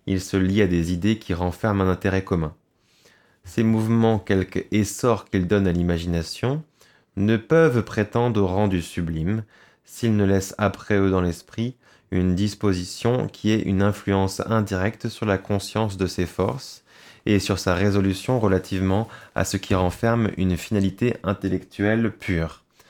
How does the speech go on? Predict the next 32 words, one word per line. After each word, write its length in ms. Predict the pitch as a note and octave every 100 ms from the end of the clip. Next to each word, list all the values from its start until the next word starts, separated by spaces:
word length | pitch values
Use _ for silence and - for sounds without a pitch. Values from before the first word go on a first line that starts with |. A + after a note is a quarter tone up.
| _ -
le 100 | F2
suprasensible. 880 | - - F#2 - E2+ - E2 - - _ _ - - - - - _ _ _ _ _ _ _ _ -
Car 400 | G#2+ G2 F2+ -
sinon, 480 | - G2 G#2 C#3+ D3+ - - _ -
tous 120 | -
ces 160 | - A#2
mouvements 560 | A2+ G#2+ G#2+ F#2+ F#2 _ _ _
se 200 | - A2
rapportent 540 | G2 G2+ - F#2+ -
au 100 | F#2+
genre 300 | F2+ G#2+ F#2+
d'émotions 640 | F#2 F2 F#2 - - G2+ F#2
qu'on 340 | - F2 F2+
aime 360 | A2 A2 F2+ - -
à 140 | A#2
cause 320 | - A#2+ G#2
de 80 | F#2
la 140 | F2 E2
santé, 600 | - E2+ - G#2+ D3+ - _ _ _ _ _ _ _ _ _ _ _ _ _ _ _ -
la 120 | F2+
langueur 440 | G2+ A2+ A#2+ B2+
agréable, 800 | A2 F#2+ F2+ F2 E2 D#2 D#2 D#2 _ _ _ -
qui 160 | A2
suit 280 | G2+ - C3
une 120 | B2
secousse 560 | - A2+ - C3 B2+ -
produite 640 | - G2+ F#2 A2+ A#2+ -
par 220 | - G2
le 140 | F#2+ F#2+
jeu 160 | G#2
des 160 | G2+ F#2
affections, 540 | F2+ - - - E2